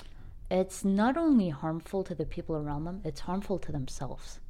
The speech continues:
I wouldn't say it's harmful to the people around them, really. It's just confusing. It's confusing for no reason. And not only that, it's like,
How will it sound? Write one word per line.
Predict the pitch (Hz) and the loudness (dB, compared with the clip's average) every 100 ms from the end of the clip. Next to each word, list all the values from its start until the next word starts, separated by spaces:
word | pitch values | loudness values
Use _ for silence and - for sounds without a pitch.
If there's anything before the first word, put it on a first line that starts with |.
| - - - - - - - - - | -14 -14 -16 -16 -16 -16 -16 -4 8
I | |
wouldn't | 202 277 370 | 8 10 6
say | - 269 233 226 - - - - - - - - - | 4 4 6 4 0 -10 -14 -14 -16 -16 -18 -6 4
it's | 196 | 4
harmful | 175 196 190 202 | 6 4 6 4
to | 180 | 4
the | 160 | 2
people | 165 - 160 | -2 0 2
around | 160 160 | 4 4
them, | 160 143 143 | 2 0 -2
really. | 151 165 185 233 240 - - - | 0 4 4 2 -2 -12 -16 0
It's | 208 | 0
just | - 247 - | 4 2 6
confusing. | 190 160 185 180 143 135 156 - - - - - - - | 4 4 4 2 2 -6 -14 -18 -20 -20 -20 -20 -18 2
It's | 196 | 4
confusing | 220 208 214 196 | 8 8 8 6
for | - 175 | 4 2
no | 175 170 | 4 4
reason. | 147 147 127 - - - - - | 2 -2 -4 -8 -14 -16 -16 -4
And | 190 190 185 185 170 - - 196 - - | 4 6 8 6 0 -10 -12 -6 -4 4
not | 208 277 | 6 8
only | 262 214 170 | 8 6 6
that, | 165 180 156 - - | 6 4 4 -4 -4
it's | 185 - | -4 2
like, | 196 175 - - | 4 4 2 -6